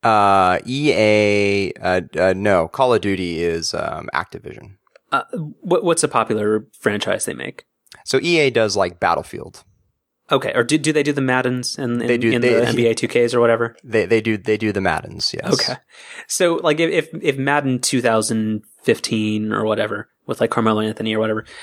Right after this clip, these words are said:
Speaker 2: like, it ha-, it comes out.
Speaker 1: Wait, I'm sorry. Did you say Madden with Carmelo Anthony?
Speaker 2: Yeah. So if that comes out and they're like, "No,
Speaker 1: Hmm.
Speaker 2: there's a two-month waiting period before this becomes on the subscription service," which you know it will, because if everybody's paying five dollars,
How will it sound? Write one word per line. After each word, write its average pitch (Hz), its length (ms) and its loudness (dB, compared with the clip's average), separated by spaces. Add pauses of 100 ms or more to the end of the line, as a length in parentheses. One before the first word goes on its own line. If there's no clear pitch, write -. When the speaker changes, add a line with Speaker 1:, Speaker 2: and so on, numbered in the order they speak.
(160)
Speaker 2:
like, 127 180 2
it 139 100 2
ha-, 117 160 -2
it 131 120 0
comes 110 200 -2
out. 101 260 0 (2250)
Speaker 1:
Wait, 117 120 4
I'm 101 100 2
sorry. 110 180 2
Did 98 160 -6
you 110 60 -4
say 113 180 2
Madden 95 640 0
with 139 200 -4
Carmelo 143 440 2
Anthony? 170 480 -4 (240)
Speaker 2:
Yeah. 135 220 0 (360)
So - 120 0
if 110 60 -4
that 180 160 -2
comes 147 260 0
out 107 280 0
and 127 100 0
they're 123 120 2
like, 113 160 2
"No, 110 180 0
Speaker 1:
Hmm. 107 60 -2
Speaker 2:
there's 120 160 0
a - 40 2
two-month 131 460 2
waiting 110 260 0
period 110 240 0
before 113 300 0
this 110 100 0
becomes 107 360 -2
on 107 80 -2
the 107 60 -4
subscription - 460 -4
service," - 340 0 (280)
which 196 260 -2
you 185 120 0
know 127 280 2
it - 120 -2
will, 107 200 0
because 139 300 -2
if - 140 -10
everybody's 196 440 0
paying 135 240 -2
five 120 440 -2
dollars, 110 360 0